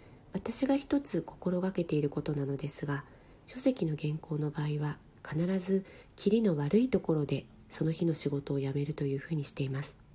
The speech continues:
例えば、原稿の途中、句読点を打ったところあたりで辞めてしまうというような形です。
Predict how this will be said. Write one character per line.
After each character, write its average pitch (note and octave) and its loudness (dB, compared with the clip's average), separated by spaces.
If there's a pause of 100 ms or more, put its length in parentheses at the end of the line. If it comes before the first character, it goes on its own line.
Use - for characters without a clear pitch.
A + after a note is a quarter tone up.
(840)
例 A#3+ 6
え A3+ 4
ば、 F3 0 (400)
原 A3+ 6 (100)
稿 A#3+ 6
の A3+ 2
途 - -6
中、 G3+ 4
句 - -12
読 D4+ 6
点 E3+ 6
を C#3+ 4
打 - 4
っ - -4
た - 0
と F#3+ -2
こ - 2
ろ F3 2
あ G#3 2
た B3 0
り G3 4
で D#3 0 (120)
辞 D3+ 0
め D#3 2
て D#3+ 2
し - -4
ま D#3 2
う D3+ 0
と - -4
い - 4
う - 4
よ E3+ 4
う - 2
な C#3+ -2
形 - -12
で C#3 -6
す。 - -18